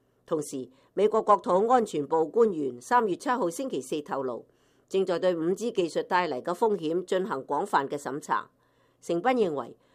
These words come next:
國土安全部嘅審查唔係針對華為，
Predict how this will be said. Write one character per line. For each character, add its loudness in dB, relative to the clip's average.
國 2
土 2
安 0
全 -4
部 2
嘅 2
審 -2
查 2
唔 -8
係 0
針 -2
對 0
華 -4
為， -10